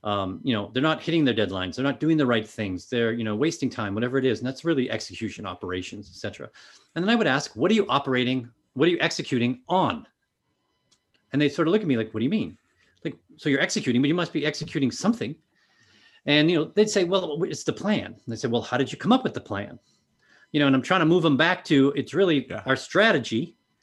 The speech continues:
Speaker 1: is what we're executing." And, uh, and so I said, "So maybe execution is really important, but maybe if you asked other people what your company,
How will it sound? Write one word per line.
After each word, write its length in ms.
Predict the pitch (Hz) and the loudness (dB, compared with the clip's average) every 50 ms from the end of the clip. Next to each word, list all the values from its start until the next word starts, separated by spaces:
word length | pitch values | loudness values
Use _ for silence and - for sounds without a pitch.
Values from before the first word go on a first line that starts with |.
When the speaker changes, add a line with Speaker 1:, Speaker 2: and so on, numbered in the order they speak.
| _ _ _ _ _ _ _ _ _ | _ _ _ _ _ _ _ _ _
Speaker 1:
is 160 | - 135 120 131 | 0 0 2 2
what 120 | 139 117 | 2 4
we're 100 | 120 131 | 4 4
executing." 520 | 135 131 - - - - 80 101 143 151 - _ _ _ _ _ _ _ _ _ _ | 4 2 0 -6 -6 -6 -6 -6 -8 -10 -12 _ _ _ _ _ _ _ _ _ _
And, 580 | - 127 131 131 131 131 135 127 127 117 117 - _ _ _ - | -2 0 2 2 4 4 4 2 0 -2 -6 -10 _ _ _ -4
uh, 360 | 131 123 123 120 120 110 - - - _ _ _ _ | -2 0 2 2 2 0 -2 -6 -12 _ _ _ _
and 100 | 123 113 | -10 -8
so 140 | - - 147 | -2 -2 0
I 40 | 135 | 0
said, 320 | 131 - 165 156 135 - - _ | 2 2 0 0 0 -4 -10 _
"So 340 | - - 160 151 143 - - - | -4 0 0 0 0 -2 -6 -4
maybe 640 | 139 160 208 254 262 226 180 143 139 139 139 - _ _ _ - | -2 2 4 4 4 4 4 2 2 0 -2 -6 _ _ _ -2
execution 440 | 170 185 - - - 220 - - 170 | -2 -2 -2 -2 -4 -2 0 0 0
is 180 | 139 - - 151 | 0 0 0 0
really 160 | 151 147 143 | 2 2 2
important, 340 | 131 120 - 123 117 110 101 | 2 0 0 -2 -2 -2 -2
but 180 | 127 127 156 | -2 -4 -2
maybe 480 | 147 190 233 254 247 220 175 160 - - _ _ _ _ _ _ _ _ _ _ _ | 0 0 2 2 2 0 0 -2 -6 -10 _ _ _ _ _ _ _ _ _ _ _
if 280 | - 160 160 - - 165 | -2 -2 -2 -2 -2 -2
you 120 | 165 139 - | -2 0 2
asked 320 | 127 151 196 214 214 - | 2 2 2 2 2 2
other 180 | 185 170 156 147 | 2 2 2 0
people 320 | 147 - 156 - 139 120 | 0 -2 -2 0 0 2
what 220 | 110 139 160 - - | 2 2 2 0 -2
your 80 | 120 | -6
company, 420 | - - 147 139 - 139 131 123 | -4 -4 -4 -4 -2 -2 -2 -2